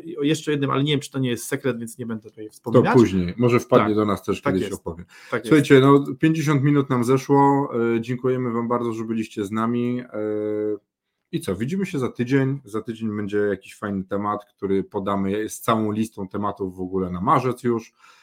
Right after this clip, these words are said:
Speaker 2: E, i co, do zobaczenia. A, no i zapraszamy na szkolenie oczywiście sprzedaj firmę kropka com,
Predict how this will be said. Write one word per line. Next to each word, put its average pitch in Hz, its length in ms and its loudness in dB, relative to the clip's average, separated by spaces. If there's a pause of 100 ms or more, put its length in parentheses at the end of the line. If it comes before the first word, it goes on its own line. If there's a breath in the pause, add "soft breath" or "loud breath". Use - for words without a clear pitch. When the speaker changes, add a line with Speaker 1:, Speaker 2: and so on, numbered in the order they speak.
(280 soft breath)
Speaker 2:
E, 104 340 -4
i - 140 -12
co, 98 180 -4
do 139 100 -2
zobaczenia. 175 460 -2
A, 123 120 6
no 131 100 2
i 147 100 2
zapraszamy 156 380 -2
na 143 100 -2
szkolenie 135 460 0
oczywiście 117 580 -6
sprzedaj 113 420 -4
firmę 101 320 -6
kropka - 80 -20
com, 123 300 -2